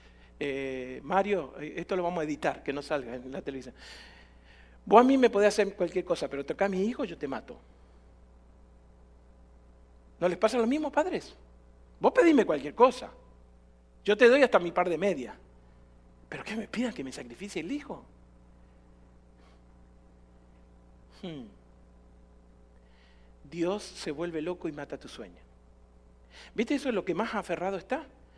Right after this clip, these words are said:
¿Te acordás de José? Le sacó la túnica. ¿Te acordás de Moisés?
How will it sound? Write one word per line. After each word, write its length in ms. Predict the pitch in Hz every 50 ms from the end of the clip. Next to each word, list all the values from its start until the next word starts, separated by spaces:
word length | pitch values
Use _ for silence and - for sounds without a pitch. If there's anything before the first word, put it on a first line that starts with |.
| - -
¿Te 60 | -
acordás 220 | 190 - 220 285 370
de 60 | 349
José? 280 | - 262 - - 254 214
Le 100 | - 185
sacó 200 | - 180 170 202
la 120 | 196 196 185
túnica. 380 | 196 180 160 147 131 143 135 - - - - - - - - - - - - - - - - - - - - - - - - - - - - - - - - - - - - - - - - -
¿Te 80 | -
acordás 200 | 185 208 233 302
de 60 | 349 330
Moisés? 540 | 311 277 - - 381 427 415 - - -